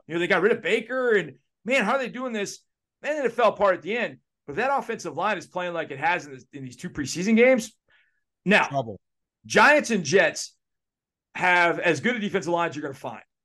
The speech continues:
Speaker 2: Yep.
Speaker 1: So there's that. But that line had better come together a little bit better than that, because you won't fight, face the Jets and Giants every week, but you're gonna face some pretty salty ones, and even a couple of them there in the N F C South. So
Speaker 2: Yeah.
Speaker 1: you better get it together on the offensive line,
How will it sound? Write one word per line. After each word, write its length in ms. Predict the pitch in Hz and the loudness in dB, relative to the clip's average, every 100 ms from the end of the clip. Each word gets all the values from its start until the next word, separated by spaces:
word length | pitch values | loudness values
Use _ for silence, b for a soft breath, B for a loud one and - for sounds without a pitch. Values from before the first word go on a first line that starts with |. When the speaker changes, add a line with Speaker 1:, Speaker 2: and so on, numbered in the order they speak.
| _ | _
Speaker 2:
Yep. 200 | 110 107 - | -12 -12 -12
Speaker 1:
So 600 | - 185 180 170 156 151 | 0 6 6 6 2 0
there's 200 | 165 185 | 2 4
that. 260 | 220 196 - _ | 4 4 2 _
But 300 | 285 233 143 - _ _ _ _ _ _ - | 0 2 0 -8 _ _ _ _ _ _ 0
that 180 | 202 196 | 0 2
line 180 | 190 | 0
had 140 | 165 131 | -2 -2
better 200 | 175 175 | -2 -2
come 200 | 175 156 | -4 -8
together 380 | 147 160 160 143 | -8 -6 -4 -6
a 20 | |
little 220 | 139 156 | -8 -12
bit 160 | 143 123 | -14 -10
better 280 | 151 139 127 _ _ | -6 -6 -8 _ _
than 140 | - 127 | -16 -6
that, 200 | 165 - | -6 -6
because 400 | 143 156 139 - _ _ | -8 -8 -8 -10 _ _
you 100 | 226 | 0
won't 140 | 247 | 2
fight, 260 | 233 202 - | 4 2 2
face 180 | 196 170 | -2 -4
the 80 | 135 | -6
Jets 240 | 185 - | -6 -6
and 80 | - | -6
Giants 320 | 190 285 - | -4 -4 -6
every 140 | 160 | -12
week, 160 | 135 123 | -14 -16
but 140 | 170 - | -18 -14
you're 80 | |
gonna 100 | 240 | -10
face 160 | - 208 | -4 -4
some 100 | 175 | -4
pretty 160 | - 185 | -6 -6
salty 320 | - 196 165 | -2 -4 -4
ones, 240 | 151 143 - b b | -6 -6 -8 b b
and 100 | 185 | -4
even 120 | 269 | -2
a 40 | 214 | -2
couple 280 | 208 208 | -4 0
of 80 | 180 | -2
them 120 | 160 | -2
there 220 | 160 160 151 | 0 0 0
in 60 | |
the 120 | 147 | -6
N 80 | 147 | -8
F 60 | 143 | -10
C 120 | 135 | -12
South. 320 | 117 240 151 | -6 -4 -4
So 180 | 131 160 | -4 -2
Speaker 2:
Yeah. 160 | 160 180 - | 0 -2 -4
Speaker 1:
you 100 | 196 | -6
better 160 | 269 208 | 0 0
get 140 | 208 | 2
it 100 | 202 | -2
together 600 | 160 139 196 214 151 135 _ _ _ | -4 -2 -2 0 -2 -6 _ _ _
on 140 | 151 160 | -10 -2
the 80 | |
offensive 440 | 185 185 180 - 143 | -2 -2 -6 -10 -6
line, 440 | 185 180 160 139 | -4 -2 -4 -8